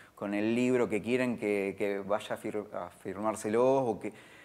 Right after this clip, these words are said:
que le responda preguntas que, que los chicos mismos se hacen. Y, y yo les aprovecho y les digo, "Existe este book trailer, y este es el book trailer de la segunda parte,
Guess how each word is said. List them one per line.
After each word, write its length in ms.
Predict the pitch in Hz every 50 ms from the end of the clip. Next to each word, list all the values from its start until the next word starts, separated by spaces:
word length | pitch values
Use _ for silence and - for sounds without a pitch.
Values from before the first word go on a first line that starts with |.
| - _ _ _
que 120 | - 127
le 100 | 120 117
responda 560 | 113 117 113 113 - - 160 175 175 170 135 -
preguntas 500 | - 110 113 127 147 165 170 156 139 -
que, 560 | - - 101 98 98 95 95 92 90 92 92 -
que 80 | 101
los 180 | 92 92 92 -
chicos 300 | - - 156 143 131 110
mismos 300 | 131 143 135 147 143 -
se 160 | - 113 110
hacen. 400 | 117 117 113 - - 120 123 131 - - - - - - - - _
Y, 840 | - - 117 120 123 120 120 120 117 117 113 113 110 110 107 101 -
y 120 | - 127 120
yo 180 | - - 185
les 280 | 170 143 143 135 - - -
aprovecho 400 | 101 104 110 113 139 147 - 139
y 40 | 120
les 60 | 120
digo, 240 | 113 110 104 95 95
"Existe 360 | 95 - - 196 190 - 175
este 160 | 160 - -
book 200 | 139 135 113 -
trailer, 500 | - 117 107 101 92 87 87 87 87 92 - -
y 120 | 127 147
este 200 | 202 202 - 220
es 40 | 160
el 80 | 135 120
book 220 | 113 113 107 107 -
trailer 420 | 151 165 196 220 214 196 143 117
de 100 | 107 104
la 80 | 98 101
segunda 500 | - - 110 123 139 143 139 120 107 -
parte, 440 | - 110 101 101 - - 104 92